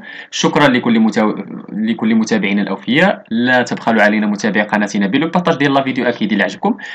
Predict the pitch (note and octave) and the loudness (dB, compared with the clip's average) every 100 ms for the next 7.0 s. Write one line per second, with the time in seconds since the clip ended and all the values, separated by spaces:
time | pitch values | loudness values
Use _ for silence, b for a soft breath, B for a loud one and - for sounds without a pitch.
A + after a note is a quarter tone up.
0 | B - C3+ C3 C3 - - A2 G#2+ G#2+ | B 2 4 4 2 -2 0 2 2 0
1 | - B2 C3 A#2+ A2+ A2 A#2 A2+ A2 G#2 | -2 -2 2 4 4 4 0 -2 -2 -2
2 | A2+ G#2 G#2 A2+ G#2+ A2+ G#2 G2+ A2 - | -2 -2 -2 -2 -4 -6 -6 -2 -2 0
3 | A#2 A2+ G#2+ G2 G2+ G#2 G#2+ G2+ G#2+ G#2 | 0 0 0 -2 0 -2 -2 -2 -4 -2
4 | G2+ G#2+ G2+ G#2 - - G#2 G2 F#2+ G#2 | 0 0 0 -4 -8 -6 -4 -2 -4 -6
5 | G2+ F#2 F#2+ - A2 G#2 G#2 G#2+ G2+ G2 | -6 -4 -6 -4 -2 0 0 0 0 -2
6 | F#2+ F#2+ F2+ C#3 C#3 - - F2+ G3+ | -2 -4 -2 -2 -4 -8 -8 -4 -4